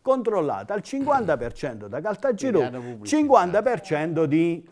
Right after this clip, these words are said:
Speaker 1: eh, da, eh, mm, quarantanove per cento
Speaker 2: Vabbè,
Speaker 1: e quarantanove per cento
Speaker 2: non ci
Speaker 1: dalla
Speaker 2: interessa.
Speaker 1: Suez.
Speaker 2: Sì,
Speaker 1: Ok?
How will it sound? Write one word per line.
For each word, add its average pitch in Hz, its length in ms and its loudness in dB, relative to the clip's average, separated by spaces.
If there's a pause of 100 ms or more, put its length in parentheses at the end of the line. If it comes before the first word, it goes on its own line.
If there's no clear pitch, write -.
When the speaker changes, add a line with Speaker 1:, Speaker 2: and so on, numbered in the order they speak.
(540)
Speaker 1:
eh, 156 180 -4
da, 156 440 4
eh, 131 480 -2
mm, 120 240 -8
quarantanove 170 680 0
per 143 220 0
cento 139 400 0
Speaker 2:
Vabbè, 123 140 -6 (200)
Speaker 1:
e 139 120 -8
quarantanove 208 600 -2
per 240 120 2
cento 143 160 0
Speaker 2:
non 180 140 0
ci 170 60 0
Speaker 1:
dalla 165 240 2
Speaker 2:
interessa. 160 100 -4
Speaker 1:
Suez. 170 680 0 (200)
Speaker 2:
Sì, - 180 -14
Speaker 1:
Ok? 170 320 2